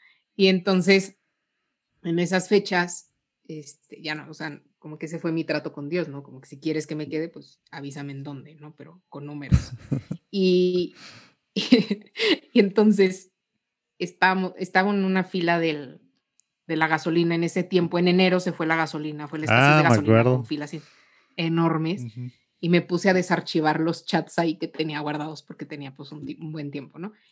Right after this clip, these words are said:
Speaker 1: Y entre ellos estaba uno donde mandan el evangelio diario y estaban promoviendo un curso de tanatología y lo cobraban.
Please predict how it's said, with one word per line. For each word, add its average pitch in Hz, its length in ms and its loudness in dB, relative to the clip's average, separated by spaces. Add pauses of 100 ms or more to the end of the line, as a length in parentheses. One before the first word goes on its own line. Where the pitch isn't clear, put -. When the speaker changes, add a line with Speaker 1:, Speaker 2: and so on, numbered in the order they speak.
(140)
Speaker 1:
Y 190 100 4
entre 185 440 4
ellos 185 240 2
estaba 160 600 0 (400)
uno 185 300 4
donde 175 240 2
mandan 160 260 0
el 180 140 2
evangelio 156 500 0
diario 175 480 2 (300)
y 185 80 4
estaban 170 320 2
promoviendo 180 840 0
un 175 300 -2
curso 175 300 -2
de 175 60 4
tanatología 160 1040 -4 (500)
y 170 180 -4
lo 156 160 -2
cobraban. 147 580 0